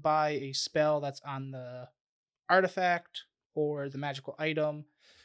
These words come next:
So Sen returns at the end of the movie the item to Zaniba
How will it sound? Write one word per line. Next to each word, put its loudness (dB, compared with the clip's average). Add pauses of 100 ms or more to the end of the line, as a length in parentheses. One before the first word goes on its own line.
(140)
So 4
Sen 2
returns -2 (500)
at 0
the -6
end 0
of 0
the -2
movie -4
the -12
item -6
to -8 (100)
Zaniba -8